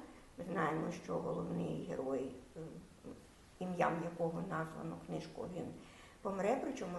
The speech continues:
він помре дуже невдовзі, там фактично вся перша частина — це один день, останній день цього хлопчика. І коли, е, я, е, читала текст, там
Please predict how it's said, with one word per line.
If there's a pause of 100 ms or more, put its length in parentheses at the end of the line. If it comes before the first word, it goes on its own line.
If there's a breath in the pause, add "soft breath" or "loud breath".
він
помре
дуже
невдовзі, (140)
там (120)
фактично (320)
вся (100)
перша
частина — (100)
це (580 loud breath)
один
день, (280)
останній
день
цього
хлопчика. (800 loud breath)
І (380)
коли,
е, (680)
я,
е,
читала
текст, (300)
там